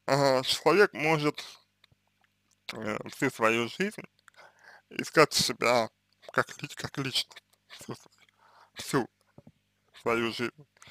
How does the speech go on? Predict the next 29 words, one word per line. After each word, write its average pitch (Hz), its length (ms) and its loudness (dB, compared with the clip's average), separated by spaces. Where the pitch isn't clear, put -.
и 120 260 -2
не 120 120 -6
найти. 160 420 -4
И 107 360 -8
это 123 580 4
отнюдь 117 400 -4
не 131 140 -6
значит, 143 400 2
что - 260 -4
у 110 40 -2
человека 117 500 0
что-то - 400 -6
не 110 180 -8
так, 151 320 0
это 113 200 -2
отнюдь 131 260 -6
не 143 120 -10
значит, 139 400 -2
что - 240 -8
у 127 100 -2
человека 123 680 4
какая-то 117 480 0
беда 110 440 0
и - 80 -12
так 127 220 2
далее. 123 160 -6
Это 196 180 0
значит, 151 340 2
что 127 340 2